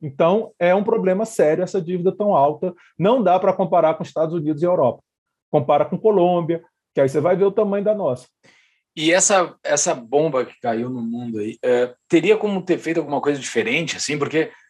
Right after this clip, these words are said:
Speaker 2: meio que foi todo mundo pra esse, pra esse,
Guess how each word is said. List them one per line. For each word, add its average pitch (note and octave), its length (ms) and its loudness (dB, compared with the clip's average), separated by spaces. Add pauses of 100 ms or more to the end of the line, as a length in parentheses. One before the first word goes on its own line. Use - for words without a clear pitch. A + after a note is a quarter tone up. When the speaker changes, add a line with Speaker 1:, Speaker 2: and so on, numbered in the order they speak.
(120)
Speaker 2:
meio F3+ 300 0
que - 60 -12
foi F#3+ 200 2
todo G#3+ 380 0
mundo F#3 280 2
pra E3+ 160 2
esse, D#3 640 -4
pra C3 220 -4
esse, B2+ 580 -6